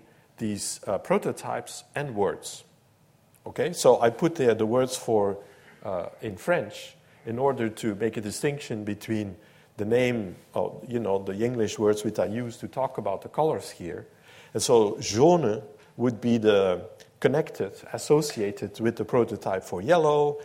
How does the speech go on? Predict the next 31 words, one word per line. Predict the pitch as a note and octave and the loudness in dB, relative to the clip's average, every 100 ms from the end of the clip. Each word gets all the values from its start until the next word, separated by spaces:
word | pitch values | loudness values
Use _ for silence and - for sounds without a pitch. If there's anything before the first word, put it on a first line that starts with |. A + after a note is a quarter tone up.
| - - - | -16 -18 -6
and | G#2+ G#2 G#2 | -4 -4 -8
vert | - A#2+ C3 A2 G2+ - - - | -4 6 8 8 2 -4 -12 -4
with | A2+ A2 | -4 0
the | G#2 | -2
prototype | G2 A#2 G#2+ G#2 G#2 F2+ | 0 -2 -2 -2 -2 -2
for | - F#2 | -4 -6
green, | G2 D3 D3+ D3 - | -4 -4 -4 -6 -8
and | G2+ F#2+ | -8 -2
bleu | G#2 G#2+ | 4 4
with | G#2+ G#2 | 2 -6
the | |
prototype | - G2+ F#2 F2+ - F2 | -10 -10 -10 -10 -10 -10
for | - E2 | -12 -16
blue, | D#2+ - - - | -16 -18 -18 -16
right? | - C4 _ _ _ _ _ | -16 -16 _ _ _ _ _
So | - | -8
it's | A2+ A#2+ | -8 -6
a | |
simple | - G3 F3+ D#3 - | -2 0 2 0 0
associative | - - E3+ E3+ D3 C3+ B2+ | -2 2 2 2 -4 -4 -2
memory | B2+ C3 C#3+ D#3 D#3 - _ - | -4 -2 -4 -4 -10 -20 _ -6
between | A2 - D#3 G3+ E3 | -4 -2 0 0 0
these | A#2+ A2+ G#2 - - _ _ | 2 0 0 -6 -12 _ _
prototypical | - D#3 D#3+ A#2 - - - G#2+ - | 0 2 2 0 0 0 2 0 0
points | - C3+ E2 - - | -4 -4 -4 -10 -10
in | G#2 | -8
this | F#2+ E2 | -8 -8
space | - C#3 E3+ A3 - - _ _ _ - | -4 -2 -2 -6 -12 -14 _ _ _ -6
and | D3+ E3 D#3 | -4 -2 -2
the | B2+ | -2
words | A#2+ B2 C3 B2+ - - | 2 2 2 -2 -8 -10